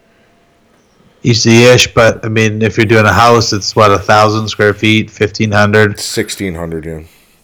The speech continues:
Speaker 1: So you need a sixteen hundred square foot pad?
Speaker 2: Yeah.
Speaker 1: Essentially a garage pad?
Speaker 2: Yeah.
Speaker 1: Yeah, so, like, I mean,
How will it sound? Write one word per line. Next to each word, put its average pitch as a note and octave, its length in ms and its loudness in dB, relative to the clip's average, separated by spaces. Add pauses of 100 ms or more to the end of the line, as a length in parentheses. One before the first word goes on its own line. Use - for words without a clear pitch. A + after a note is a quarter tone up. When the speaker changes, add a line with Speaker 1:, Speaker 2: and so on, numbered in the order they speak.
(200)
Speaker 1:
So - 240 -2
you G#2+ 120 4
need G#2 160 4
a G#2 100 4 (100)
sixteen - 420 0
hundred G2+ 240 2
square G#2 200 2
foot - 200 -8
pad? G#2+ 420 0 (120)
Speaker 2:
Yeah. F2 240 -6 (960)
Speaker 1:
Essentially G#2+ 440 0
a G2 40 0
garage G2+ 480 0
pad? A2 360 0 (1160)
Speaker 2:
Yeah. B2+ 180 -2 (1160)
Speaker 1:
Yeah, G#2 260 0
so, G2+ 420 4
like, G2+ 220 2
I G#2+ 40 2
mean, G2+ 280 -2